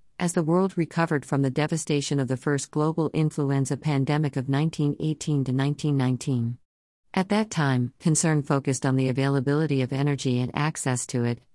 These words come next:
and how to ensure that people around the world would be able to benefit from the development of modern energy sources. The World Energy Community came together nearly one hundred years ago with the sense of promise that modern energy brought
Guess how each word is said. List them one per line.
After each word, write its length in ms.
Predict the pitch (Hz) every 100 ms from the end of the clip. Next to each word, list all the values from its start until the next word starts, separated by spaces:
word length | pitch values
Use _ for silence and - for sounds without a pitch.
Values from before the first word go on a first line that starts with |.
| -
and 140 | 175
how 120 | 156 175
to 140 | 170
ensure 340 | 143 - 170
that 180 | 170 135
people 320 | - 156 156
around 260 | 139 131 135
the 80 | 135
world 340 | 135 151 156
would 140 | 143 127
be 180 | 135
able 160 | 135 131
to 100 | 131
benefit 480 | 127 147 165 143 120
from 160 | 131
the 100 | 131
development 600 | 127 127 135 156 147 127
of 100 | 131
modern 420 | 131 131 139 139 131
energy 380 | - 143 127 123
sources. 720 | 120 127 120 - 120 120 - _ _ _ _ -
The 100 | 190
World 320 | 180 226 269
Energy 380 | - 170 165 156
Community 500 | 139 147 143 143 139
came 320 | 135 160 147
together 400 | 151 139 139 135 131
nearly 300 | 139 151 151
one 220 | 147 160
hundred 340 | 156 151 135
years 240 | 143 160 160
ago 220 | 151 131
with 160 | 131
the 80 | 156
sense 300 | 143 175 175
of 100 | 175
promise 380 | - 170 180 151
that 200 | 143 131
modern 360 | 147 147 160 151
energy 360 | 151 156 147
brought 380 | 135 147 147 165